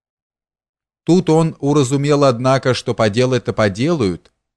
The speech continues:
и даже больше, чем можно было бы предполагать. Потому что они, благодаря подписке о невыезде, какую обяжет его полиция,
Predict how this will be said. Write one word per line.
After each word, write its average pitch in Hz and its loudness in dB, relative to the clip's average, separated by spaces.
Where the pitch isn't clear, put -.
и 110 2
даже 117 0
больше, 120 -2
чем 107 -4
можно 113 -4
было 110 0
бы 104 -2
предполагать. 104 -6
Потому 135 0
что 131 0
они, 135 0
благодаря 123 2
подписке 123 -2
о 107 0
невыезде, 107 -6
какую 117 2
обяжет 117 0
его 104 0
полиция, 110 -8